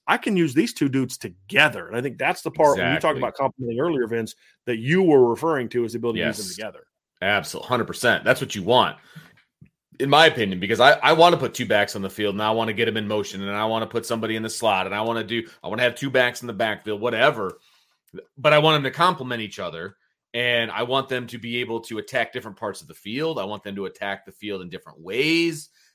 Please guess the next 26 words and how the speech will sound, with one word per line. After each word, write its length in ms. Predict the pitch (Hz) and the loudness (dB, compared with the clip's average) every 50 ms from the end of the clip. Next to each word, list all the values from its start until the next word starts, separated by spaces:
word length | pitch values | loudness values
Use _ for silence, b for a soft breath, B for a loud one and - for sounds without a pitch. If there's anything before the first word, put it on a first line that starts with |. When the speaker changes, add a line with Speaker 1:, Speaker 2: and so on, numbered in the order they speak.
| b - | b -12
Speaker 2:
I 40 | 117 | -8
mean, 260 | 127 127 120 113 - _ - | -8 -8 -8 -8 -12 _ -8
the, 160 | 120 120 120 - _ - | -8 -8 -8 -10 _ -12
the 80 | 123 | -6
more 220 | 135 170 208 185 - - 143 | -2 0 0 0 0 0 -2
options 500 | 170 240 - - - 127 104 98 90 92 | -2 -2 -2 -8 -10 -10 -12 -12 -14 -16
you 140 | 104 95 85 | -16 -16 -14
have 400 | - 90 87 82 85 95 101 98 | -12 -10 -8 -8 -6 -6 -6 -6
as 180 | 101 101 95 101 | -8 -8 -8 -8
an 40 | 101 | -6
offensive 480 | 110 110 107 110 101 - - - _ | -6 -6 -6 -6 -16 -16 -18 -20 _
coordinator, 440 | - 113 147 160 101 92 98 110 131 | -12 -12 -10 -10 -10 -10 -8 -8 -6
the 80 | 139 156 | -6 -6
better 340 | 151 - 254 247 226 226 233 | -6 -4 -4 -4 -2 -2 -2
off 180 | 240 240 - | -2 -4 -6
you're 120 | - 117 101 | -10 -14 -12
gonna 180 | 113 104 92 | -10 -10 -10
be. 460 | 80 - 165 208 202 127 92 82 - _ _ _ _ _ - | -10 -8 -8 -8 -8 -8 -10 -12 -16 _ _ _ _ _ -6
I 60 | - 175 | -4 -4
don't 160 | 185 - - | -4 -2 -2
want 240 | 180 208 - - - | -2 -2 -2 -4 -10
two 120 | - 147 | -6 -4
of 60 | 127 104 | -4 -4
the 60 | 98 | -6
same 300 | - - 98 90 87 78 | -8 -10 -12 -12 -12 -12
guy. 260 | 80 76 64 55 | -12 -12 -12 -14